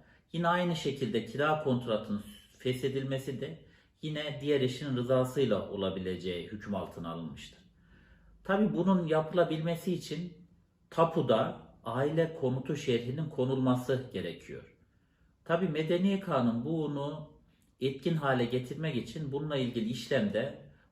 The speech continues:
tapu sicil tüzüğüne göre herhangi bir, e, harç da konulmamıştır. Kolaylay-, kolaylaştırıcı bir unsurdur bu. Tabii bununla birlikte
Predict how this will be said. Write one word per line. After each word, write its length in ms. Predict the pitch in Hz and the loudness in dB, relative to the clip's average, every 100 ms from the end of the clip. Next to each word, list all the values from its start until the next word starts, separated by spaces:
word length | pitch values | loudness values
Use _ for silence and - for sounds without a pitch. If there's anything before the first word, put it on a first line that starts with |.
| - | -2
tapu 420 | 135 135 156 147 | 0 0 0 -4
sicil 480 | 139 - 127 143 135 | -4 -8 -6 -6 -4
tüzüğüne 460 | 135 123 131 135 135 | -4 -2 0 0 0
göre 280 | 117 143 | 0 2
herhangi 600 | 127 131 127 139 135 113 | 4 2 2 -2 0 -2
bir, 200 | 90 80 - _ - - - _ _ _ _ _ _ _ - | -2 -8 -12 _ -20 -20 -20 _ _ _ _ _ _ _ -10
e, 180 | 104 98 | -6 -6
harç 560 | 95 - 135 - - | -6 2 2 2 -4
da 160 | 143 160 | -4 -2
konulmamıştır. 800 | 151 143 143 113 92 - 87 - | 0 0 2 2 0 -4 -10 -10
Kolaylay-, 760 | - 127 135 131 131 127 127 - - | 0 6 6 8 6 6 0 -6 -2
kolaylaştırıcı 840 | 123 131 127 131 - 131 135 131 | 2 4 4 2 0 -2 0 0
bir 140 | 104 92 | 0 0
unsurdur 600 | 92 87 82 90 85 - | -4 -8 -8 -8 -10 -12
bu. 140 | - - _ - - _ _ | -16 -18 _ -20 -20 _ _
Tabii 540 | 190 175 160 160 - - - | -4 0 0 -2 -6 -14 -8
bununla 400 | 156 190 180 127 | 2 4 6 6
birlikte 720 | 120 98 92 - 117 - - | 4 2 -2 -4 -6 -6 -12